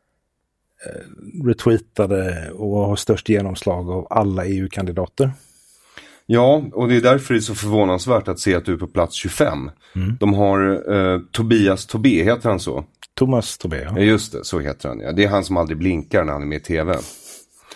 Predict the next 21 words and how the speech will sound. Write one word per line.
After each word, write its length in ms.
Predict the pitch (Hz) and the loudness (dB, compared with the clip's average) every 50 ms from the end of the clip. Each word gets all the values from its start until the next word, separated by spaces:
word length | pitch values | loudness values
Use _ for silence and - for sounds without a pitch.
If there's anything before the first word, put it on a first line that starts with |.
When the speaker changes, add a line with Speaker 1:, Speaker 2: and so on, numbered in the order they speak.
| - _ - | -18 _ -2
Speaker 2:
Jag 80 | 98 101 | 0 2
hade 420 | 117 120 113 101 104 110 131 123 | 4 4 4 2 2 2 0 0
som 160 | 117 104 98 | 2 0 -2
dryckeslek 720 | 95 101 101 - - - - - - 110 110 95 - - | -2 -2 -2 -2 -2 -6 -4 0 2 2 2 2 0 -4
ett 100 | 92 - | -6 -4
tag 280 | - 82 76 76 73 76 | -2 -2 -2 0 -2 -4
att 120 | 76 - | -4 -4
man 120 | - 85 - | -4 -4 -4
ska 100 | - 82 | -4 -4
dricka 320 | 85 87 85 - 92 85 | -4 -4 -2 -2 0 2
varje 220 | 85 87 82 82 | 2 2 2 0
gång 140 | 78 80 78 | -2 -4 -6
han 120 | 76 78 80 | -6 -4 -2
blinkar, 440 | 95 95 90 82 - - 104 90 | -2 -2 -2 -4 -2 -2 0 0
men 120 | 85 85 82 | 0 -2 -4
det 60 | 85 | -2
blir 160 | 87 95 92 | 0 2 2
liksom 240 | 92 92 - 101 90 | 2 0 0 -4 -2
helt 320 | 87 95 87 82 - - | 0 0 0 0 -2 -4
torra 300 | - 104 98 90 82 82 | -2 -2 0 2 0 0
kvällar. 600 | 80 - 113 110 95 87 90 113 117 87 64 - | -2 0 2 2 2 2 2 0 -2 -2 -4 -8